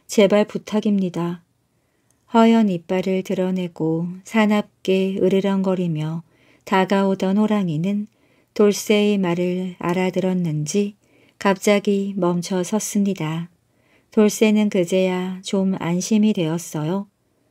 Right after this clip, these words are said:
"호랑이님 고마워요. 그럼 함께 우리 집에 갑시다. 내가 어머니를 뵙고 나오면 그때 나를 잡아먹으세요." 돌쇠의 말을 들은 호랑이는 쪼그리고 앉더니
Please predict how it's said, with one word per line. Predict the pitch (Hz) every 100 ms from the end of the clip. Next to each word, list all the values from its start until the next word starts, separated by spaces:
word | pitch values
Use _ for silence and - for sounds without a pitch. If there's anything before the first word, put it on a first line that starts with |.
| _ _ _
"호랑이님 | 220 220 214 208 202 202 202
고마워요. | 202 190 185 190 190 170 170 190 _ _ _ -
그럼 | 233 220 220
함께 | 220 220 214 - 208
우리 | 180 185 190
집에 | 196 196 185
갑시다. | 170 151 185 170 165 170 _ _ _ -
내가 | 208 202 214 208
어머니를 | 180 190 208 208 208
뵙고 | 202 185 - - 185
나오면 | 175 165 160 170 202 208 - _ _ -
그때 | 220 208 - 196 196 202 196 -
나를 | 190 185 190
잡아먹으세요." | 190 190 170 202 208 196 185 180 165 175 185 _ _ _ _ _ _ _
돌쇠의 | - 220 208 226 214
말을 | 208 196 196 196
들은 | 190 190 190
호랑이는 | 208 214 202 165 160 208 214 - _ _ _
쪼그리고 | - 233 233 226 220 220
앉더니 | 185 156 160 180 170 160